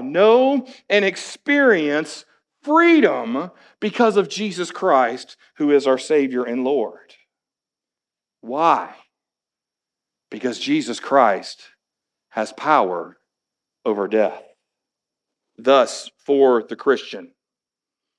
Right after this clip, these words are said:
when compared to knowing Christ, when compared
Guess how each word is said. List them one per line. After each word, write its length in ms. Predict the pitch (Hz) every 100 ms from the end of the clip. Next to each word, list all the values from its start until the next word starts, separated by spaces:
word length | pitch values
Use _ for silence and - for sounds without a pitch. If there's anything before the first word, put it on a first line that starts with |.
| _ _ _ _
when 320 | 127 135 131
compared 920 | 120 131 120 165 180 147 123 107 101 90 _ _ _ _ -
to 140 | 139
knowing 560 | 131 151 156 131 107 101
Christ, 640 | - 147 131 98 87 -
when 220 | 123 127
compared 800 | 123 139 - 175 156 127 117 117